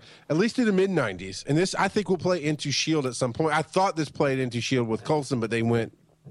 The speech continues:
uh, Kree route. But, uh, in the mid to late nineties,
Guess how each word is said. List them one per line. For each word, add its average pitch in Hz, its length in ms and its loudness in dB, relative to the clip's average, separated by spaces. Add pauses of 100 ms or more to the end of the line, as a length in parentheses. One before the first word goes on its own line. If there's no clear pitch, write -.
uh, 110 140 -2
Kree 139 300 0
route. 90 300 0 (880)
But, 147 380 2 (600)
uh, 151 160 0
in 180 120 2
the 208 100 4
mid 185 360 0
to 170 100 4
late 165 220 0
nineties, 139 840 0